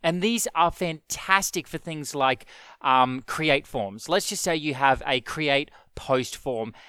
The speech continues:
and you want it to show up in a dialogue, which is a pattern I use all the time. There's a lot of dialogues in, um, a lot of the apps that I build for bits and pieces here and there. You could basically have a dialogue button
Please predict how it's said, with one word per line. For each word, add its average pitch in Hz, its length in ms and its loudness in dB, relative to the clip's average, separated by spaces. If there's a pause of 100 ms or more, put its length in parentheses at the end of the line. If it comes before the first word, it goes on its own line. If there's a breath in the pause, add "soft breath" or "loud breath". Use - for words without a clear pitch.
(120)
and 143 140 0
you 147 100 -2
want 147 140 -2
it 143 80 -8
to 139 80 -8
show 127 260 0
up 117 160 2
in 113 80 -6
a 107 60 -6
dialogue, 98 500 0
which 175 160 -8
is 202 80 -4
a 208 60 -2
pattern 185 320 -4
I 165 100 0
use 156 240 -6
all 143 160 -4
the 139 80 -6
time. 107 380 -2 (240 loud breath)
There's 160 120 -2
a 160 60 2
lot 170 220 4
of 151 80 -2
dialogues 147 480 6
in, 127 80 -2
um, 117 320 -2
a 135 60 -4
lot 123 120 0
of 120 60 -2
the 131 100 -4
apps 120 280 2
that 127 120 0
I 110 80 4
build 104 380 -4 (260 soft breath)
for - 140 -6
bits 151 240 -6
and 127 100 -8
pieces 120 320 -8
here 120 160 -4
and 104 140 -4
there. 101 240 -8 (580 soft breath)
You 170 140 -4
could 196 160 2
basically 208 460 2
have 170 120 2
a 147 300 -2
dialogue 190 680 6 (240)
button 165 600 0